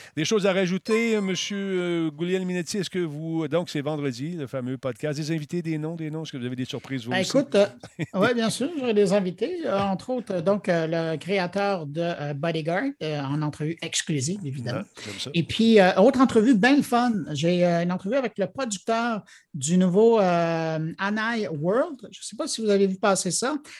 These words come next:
Speaker 2: La semaine passée, moi, j'en aurais parlé à Radio Talbot, mais bon, que tu veux, hein, bon. Euh, euh, c'était, euh, c'est le monde virtuel que Guy Laliberté vient de créer,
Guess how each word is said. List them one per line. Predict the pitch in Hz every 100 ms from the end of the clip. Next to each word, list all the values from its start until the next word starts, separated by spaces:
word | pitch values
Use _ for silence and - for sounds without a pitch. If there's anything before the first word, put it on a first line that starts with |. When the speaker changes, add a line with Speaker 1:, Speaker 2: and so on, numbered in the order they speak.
| -
Speaker 2:
La | 156 -
semaine | 247 254
passée, | 254 214 185 214 254 175
moi, |
j'en | 151 156
aurais | 151 170
parlé | 160 156 180 160
à | 131 127 139
Radio | - - 175
Talbot, | 180 139 208 311
mais | 165 131 123
bon, | 120 120 - _
que | -
tu | -
veux, | 113 - _ -
hein, | 131 -
bon. | 127 - - - - - -
Euh, | 165 175
euh, | 170 165
c'était, | - - 185 185 226 254 202
euh, | 175 165
c'est | - 196
le | 185
monde | 202 294 254
virtuel | 226 - 220 226 240 220 170
que | 180 170
Guy | 143 214
Laliberté | 202 185 170 - 220 226
vient | 160 175 170
de |
créer, | 160 - 175 175 240